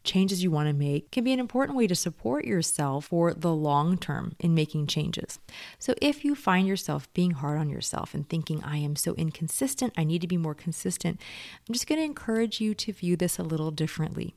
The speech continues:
Consistency is not particularly easy for us because we take more of these vacations, planned or not, quote unquote vacations from the things that matter to us.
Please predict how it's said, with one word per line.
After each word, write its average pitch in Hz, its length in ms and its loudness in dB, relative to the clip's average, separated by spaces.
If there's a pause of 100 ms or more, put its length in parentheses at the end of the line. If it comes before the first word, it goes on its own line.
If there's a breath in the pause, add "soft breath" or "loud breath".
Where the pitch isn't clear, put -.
Consistency 240 880 0
is 202 180 -2
not 170 460 0
particularly 180 720 -4
easy 202 380 0
for 160 260 -2
us 151 260 -2
because - 360 -2
we 202 140 -4
take 294 420 -2
more 170 280 4
of 170 260 0
these 156 320 0
vacations, 175 920 0
planned 175 400 4
or 196 100 4
not, 214 480 0
quote 165 200 2
unquote 175 360 2
vacations 190 640 -2
from 170 180 0
the 175 100 2
things 151 360 -2
that - 140 -2
matter 160 300 0
to 165 240 -2
us. - 140 -2